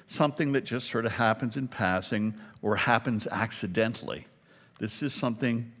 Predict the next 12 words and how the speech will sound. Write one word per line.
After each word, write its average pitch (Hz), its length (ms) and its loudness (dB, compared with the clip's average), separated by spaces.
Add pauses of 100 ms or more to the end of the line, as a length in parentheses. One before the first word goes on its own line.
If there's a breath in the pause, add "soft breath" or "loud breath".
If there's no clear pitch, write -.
very 117 560 2 (560 loud breath)
intentional. 104 840 -2 (1300 soft breath)
An 107 100 2
adulterous 131 640 4
look 127 260 0
is 110 420 0
more 113 560 6
than 92 200 -4
just 104 260 -4
a 92 220 0 (180)
casual 104 500 0
glance. 104 520 -2